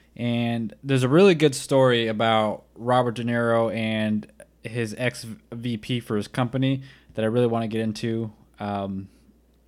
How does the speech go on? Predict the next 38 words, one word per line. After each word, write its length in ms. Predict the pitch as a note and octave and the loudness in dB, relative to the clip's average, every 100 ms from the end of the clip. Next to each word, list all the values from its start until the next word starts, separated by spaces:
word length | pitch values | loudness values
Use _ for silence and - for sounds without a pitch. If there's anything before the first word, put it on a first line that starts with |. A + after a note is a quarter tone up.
| - | -14
it's 120 | C3 | -6
pretty 220 | - B2 | -2 -2
good. 300 | A2+ A2 G#2+ - - - - _ | 0 -2 -4 -14 -20 -20 -20 _
And, 720 | B2+ B2+ C3 C3 C3 B2+ - - - _ _ - | -2 2 2 2 0 -2 -4 -10 -16 _ _ -4
uh, 160 | B2+ | -2
depending 320 | B2+ C3+ D3 | 0 0 0
on 100 | D3 | 0
time, 280 | C#3 C#3 C3+ | 0 0 0
I 80 | C3 | -2
guess, 420 | C3 C3 C3 - | -2 -2 -4 -6
uh, 260 | A2+ A#2 A2+ | -4 -2 -2
see 140 | - | -2
if 100 | A2+ | -2
anyone 200 | A#2+ A#2+ | -2 -2
wants 180 | A#2 A2+ | -2 -4
to 60 | A#2+ | -4
listen 240 | A2+ B2 | -4 -4
that 160 | A2+ A2 | -4 -2
long. 300 | A#2 A#2+ A2 - _ _ | -2 -4 -6 -16 _ _
Uh, 360 | - A2+ A2+ G#2+ | -4 -2 -2 -4
I'll 500 | A#2+ B2 B2 A#2+ A#2 - | -4 -4 -2 -4 -6 -6
talk 200 | C#3 B2+ | 0 0
about 180 | B2 A#2+ | 0 -2
the 60 | |
movie 180 | B2 A#2 | -2 -4
Good 240 | A2 B2 B2 | -2 -2 2
Boys. 540 | C3 C3 C3 - - - | 4 4 2 -4 -16 -8
Uh, 60 | G#2+ | -6
it 100 | G#2+ | -6
just 220 | A2+ - | -8 -8
came 180 | B2 A#2 | -6 -2
out 300 | A2+ G#2+ - _ _ _ _ _ _ _ | -2 -4 -10 _ _ _ _ _ _ _
in 140 | A#2+ | -12
theaters, 600 | G#2+ A#2+ A#2 A2+ G#2+ - | -6 -4 -2 -2 -4 -8
I 100 | A#2 | -12
think, 280 | G#2+ - A2 | -10 -10 -6
last 300 | A2+ A2 - | -4 -4 -4
week. 300 | A2+ A#2 A2 | -4 -4 -6